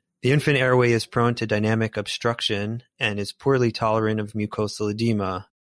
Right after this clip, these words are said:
Infants' tongues are proportionally larger,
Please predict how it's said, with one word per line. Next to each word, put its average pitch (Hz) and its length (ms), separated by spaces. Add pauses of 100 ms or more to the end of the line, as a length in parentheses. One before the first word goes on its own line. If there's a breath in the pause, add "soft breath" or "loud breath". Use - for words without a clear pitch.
Infants' 120 480
tongues 117 480
are 107 200
proportionally 110 760
larger, 113 680